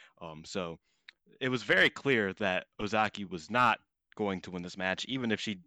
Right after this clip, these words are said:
could cheat her, her way into a victory, it probably was not gonna happen 'cause, uh, Del Masami was just gonna kill her anyway. Um, yeah, it, it was fine. Um, I enjoyed that, that military press spot. Uh, the finish was pretty fun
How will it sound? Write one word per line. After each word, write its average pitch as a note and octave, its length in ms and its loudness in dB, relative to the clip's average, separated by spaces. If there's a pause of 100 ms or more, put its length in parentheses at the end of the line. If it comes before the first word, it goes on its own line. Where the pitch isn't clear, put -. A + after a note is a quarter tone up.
could A#2 220 0
cheat G2+ 300 -2
her, F#2+ 320 -6
her G2+ 100 -6
way F2+ 220 -4
into F2 180 -8
a F2 60 -10
victory, F2 360 -12 (300)
it G#2+ 160 -6
probably F#2+ 440 0
was E2+ 140 -6
not E2+ 180 -6
gonna F2 140 -8
happen F2 440 -8
'cause, D#2+ 340 -12 (360)
uh, D#2+ 240 -10 (100)
Del G2 140 -2
Masami E2+ 540 -6 (520)
was G2+ 160 -6
just F2+ 180 -4
gonna F2+ 200 -6
kill F2+ 200 -8
her E2+ 100 -6
anyway. F#2+ 380 -4 (380)
Um, E2 400 -8 (760)
yeah, F3+ 240 6
it, F3+ 160 4 (120)
it G3 100 0
was G#3 160 0
fine. D#3+ 420 4 (100)
Um, A2+ 280 4
I A#2 120 2
enjoyed A#2+ 440 0
that, A#2 240 2
that G#2+ 220 -4 (280)
military A2 380 -2
press A#2 260 -2
spot. A#2+ 360 0 (340)
Uh, F#2+ 140 -2
the F2+ 80 -10
finish A#2+ 360 0
was - 60 -20
pretty A#2+ 180 -2
fun A2+ 440 0